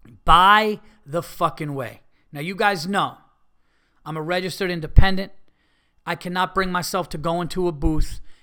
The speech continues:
and pull the lever for either Hillary Clinton or, or Donald Trump. I cannot do it.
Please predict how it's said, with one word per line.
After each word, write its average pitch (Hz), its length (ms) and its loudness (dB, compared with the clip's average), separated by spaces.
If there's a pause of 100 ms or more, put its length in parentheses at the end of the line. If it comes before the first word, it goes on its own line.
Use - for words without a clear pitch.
(140)
and 156 180 -6
pull 165 180 12
the 156 100 2
lever 147 300 -4
for 151 220 -10
either 147 260 -8
Hillary 147 300 -6
Clinton 139 480 -12
or, 139 360 -8
or 135 160 -8
Donald 120 300 -10
Trump. - 280 -18
I 143 80 -10
cannot 156 360 -4
do 123 140 -10
it. - 100 -20